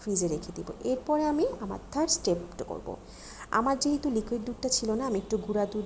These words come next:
দিয়ে পানিটা মিক্স করে নিয়ে চুলায় হিটে দিয়ে দিলাম। দুধের সাথে মিক্স করে দিতে হবে কনডেন্স মিল্ক এবং কনডেন্স মিল্কের পরিমাণটাও যেন প-, পরিমাণ মতো হয়, কারণ হচ্ছে ব্যালেন্স অনুযায়ী হয়। আর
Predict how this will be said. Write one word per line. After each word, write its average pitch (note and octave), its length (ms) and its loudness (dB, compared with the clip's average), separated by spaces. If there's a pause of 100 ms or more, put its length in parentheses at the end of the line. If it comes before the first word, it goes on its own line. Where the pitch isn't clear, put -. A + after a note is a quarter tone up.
দিয়ে B3 180 0
পানিটা F#3 320 -2
মিক্স F#3+ 300 2
করে A#3 180 0
নিয়ে A#3+ 340 0 (160)
চুলায় F#3+ 380 0 (540)
হিটে G3+ 220 0
দিয়ে G#3 200 4
দিলাম। G#3+ 300 2 (720)
দুধের B3+ 220 4
সাথে D4+ 220 2
মিক্স A#3 280 6
করে A#3+ 180 4
দিতে A#3+ 220 0
হবে C4+ 180 2
কনডেন্স F#3+ 520 2
মিল্ক G#3 240 2
এবং G3 260 0
কনডেন্স A3 360 -2
মিল্কের C4 380 -2
পরিমাণটাও A3 520 -2
যেন A#3+ 200 -4 (880)
প-, A#3 300 6
পরিমাণ B3+ 320 2
মতো C4+ 240 2 (100)
হয়, G3+ 240 2
কারণ G#3 240 2
হচ্ছে A3+ 540 0 (120)
ব্যালেন্স G3+ 380 4
অনুযায়ী G#3 360 0
হয়। D3+ 300 -6 (880)
আর F#3+ 220 0